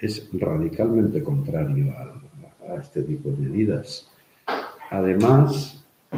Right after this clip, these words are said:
ya se ha comentado antes, eh, chocamos con otro problema. Medidas de, de este tipo, como las que planteáis, eh,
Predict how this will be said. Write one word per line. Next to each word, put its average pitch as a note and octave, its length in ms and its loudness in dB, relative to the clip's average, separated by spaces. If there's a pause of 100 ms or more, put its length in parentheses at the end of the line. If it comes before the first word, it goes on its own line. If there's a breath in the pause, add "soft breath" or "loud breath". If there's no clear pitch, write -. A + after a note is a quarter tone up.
(140)
ya F#2+ 140 4
se G2 140 -2
ha G2+ 40 2
comentado G#2 440 4
antes, D3 680 6
eh, G2 580 2
chocamos C3+ 580 6
con G#2 280 2
otro F#2+ 160 0
problema. F2+ 580 2 (680)
Medidas G#2+ 920 2
de, A2+ 440 4
de A2 120 0
este A#2+ 280 2
tipo, C#3 800 6 (140)
como E2 320 -10
las D2+ 220 -12
que F2+ 120 -10
planteáis, G#2 1120 2
eh, G#2 640 -4